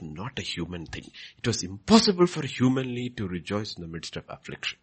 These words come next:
So how did they receive? They had received with great joy. Okay. Now if you go to James chapter one and verse twenty-one, another way of receiving.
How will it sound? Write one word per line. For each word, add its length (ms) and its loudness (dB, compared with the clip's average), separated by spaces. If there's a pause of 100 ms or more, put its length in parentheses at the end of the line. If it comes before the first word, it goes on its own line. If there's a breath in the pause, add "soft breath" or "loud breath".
(800 loud breath)
So 140 2
how 200 12
did 160 8
they 120 12
receive? 420 10 (360 loud breath)
They 200 12
had 320 6
received 480 4
with 260 2 (360)
great 560 2 (160)
joy. 220 -4 (360)
Okay. 220 -4 (360 loud breath)
Now 180 10
if 280 8
you 60 6
go 220 8
to 140 2
James 420 6
chapter 360 -2
one 400 -6
and 180 -6
verse 300 -2
twenty-one, 640 -4 (220)
another 520 2
way 160 2
of 160 4
receiving. 500 -4